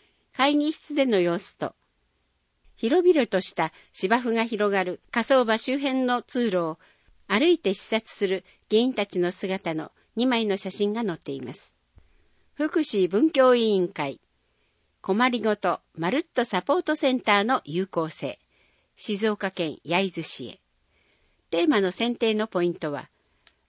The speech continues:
全庁的に課題を共有化し、市長、副市長の許可を得るトップダウン形式を踏襲した支援組織の実践で、とても興味深い先進事例であるため。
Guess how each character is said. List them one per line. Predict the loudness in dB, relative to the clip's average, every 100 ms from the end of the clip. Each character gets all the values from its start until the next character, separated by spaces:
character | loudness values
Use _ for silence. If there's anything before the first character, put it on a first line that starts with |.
| _
全 | -2 0 2
庁 | 2 2
的 | 2 -2 -2
に | -2 -2
課 | -2 0
題 | 0 2
を | -2
共 | 0 0
有 | 0 0 -2
化 | -6
し、 | -4 -6 -6 _ _ _ _
市 | -2 -2
長、 | 2 2 2 -2
副 | -6 -4
市 | -4
長 | -2 0 2
の | 0
許 | -2 0
可 | 2 2
を |
得 | 0
る | -2 -4 -6 -2
ト | -2
ッ |
プ | 0 2
ダ | 6 6
ウ | 4
ン |
形 | 2 0 0
式 | -2 -2 0
を | 0 -2 _
踏 | -2 0
襲 | 0 0 0
し | 0
た | 2 2 0
支 | -4
援 | 2 2
組 | 2 -4
織 | -4 -4
の | -4 -4
実 | -6 -8 -4 -4
践 | -4
で、 | -6 -8 _ _ -10
と | -4
て | 2
も | 2 2
興 | 0 0 2
味 | 0
深 | -2 0 0
い | 0
先 | -4 -4 -2
進 | -2 -2
事 | -2
例 | 0 0
で | 2 -4
あ | -4
る | -12
た | -14
め。 | -16